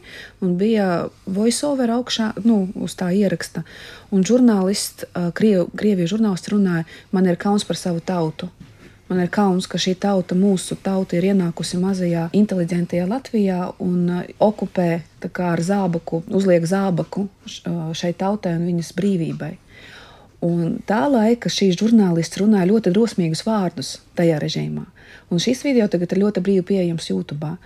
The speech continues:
Un viņš arī atspoguļo to, ka arī tajā laikā, kad it kā bija tāda, nu, masu, mm, masu kults uz šo kultūru un režīmu, bija cilvēki, kuri drosmīgi runāja pre-, nu,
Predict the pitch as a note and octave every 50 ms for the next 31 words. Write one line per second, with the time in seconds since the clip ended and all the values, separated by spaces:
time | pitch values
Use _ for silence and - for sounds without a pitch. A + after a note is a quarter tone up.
0 | - - - - - - F#3 F#3 G3+ G3+ - G3+ F#3+ G3 A3 A3 - - F3+ E3+
1 | D#3+ D#3 D#3+ D#3+ D#3+ D#3+ E3 - - G3+ G#3+ A3 G3 - - - E3+ E3 D#3+ D3+
2 | - - - - _ _ - - - - - F3+ E3+ E3+ E3 - - - - -
3 | - - - - A3 B3 A#3+ G3+ F3+ E3 E3+ E3+ F3 F3+ F3 - E3+ D#3+ D#3 E3
4 | D#3+ - _ - F3 E3+ E3+ E3+ - - - F3 E3 D#3+ D#3 E3+ E3 D#3+ - -
5 | E3 D#3+ D#3+ D3+ - F3+ F#3 F3 D#3+ - - - - - - E3+ E3+ F#3 F#3+ -
6 | - - - - - - - - A2+ - - - C#3+ D3 C3+ - - A#2+ - E3
7 | F#3 G3 F#3 - - - - - B3 B3 A3 E3+ - - - E3 - - - F3
8 | E3 E3 E3 D#3 D#3 D3 D#3+ - - G3 G3+ G3 - E3+ E3 E3 E3 E3+ F#3 A#3+
9 | C4 - A#3+ A3 G3 F#3 F3 F3 - - - - - - - F3+ G3 F#3 F#3 -
10 | G3+ G#3+ A3 G#3 F#3+ F3+ - - E3+ E3+ D#3+ F3 G3 G#3 G3+ - - F#3 F3 E3+
11 | E3+ E3 D#3+ E3 E3+ E3+ F3+ F#3+ F#3+ F#3+ F3 E3+ E3 D#3+ D#3+ E3 D#3+ D#3+ - -
12 | - - - - - F#3+ A3 - - A#3 A#3 F#3